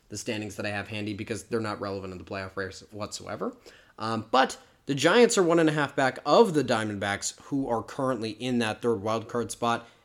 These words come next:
It'll be very important how those series play out in the rest of the season. I don't know how many times any of these teams play each other. Of course,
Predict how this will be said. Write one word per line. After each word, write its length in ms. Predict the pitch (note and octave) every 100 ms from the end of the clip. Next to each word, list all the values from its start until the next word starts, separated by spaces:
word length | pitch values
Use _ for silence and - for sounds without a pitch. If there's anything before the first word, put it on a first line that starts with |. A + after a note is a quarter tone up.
| _
It'll 140 | - G#2
be 120 | A#2
very 280 | A#2+ C3+ F3
important 500 | D3+ F3 G3 G3 -
how 240 | C3+ C#3
those 260 | C3+ C#3 C3+
series 360 | C3+ D3 C3+
play 200 | - C3
out 300 | B2+ B2+ B2+ B2+
in 120 | A#2
the 60 | A2+
rest 260 | A#2+ A#2+
of 40 | A#2
the 40 |
season. 340 | - B2 B2 -
I 80 | A#2+
don't 100 | E3+
know 100 | D3
how 100 | C#3
many 180 | C3 A#2
times 400 | B2+ A#2+ A#2 -
any 140 | A#2+ G#2+
of 100 | F#2+
these 240 | A2+ A2+
teams 260 | C3 B2 A#2
play 220 | A#2 G#2
each 180 | F#2+ A#2
other. 240 | A#2+ A#2+
Of 100 | G2+
course, 300 | A#2 A2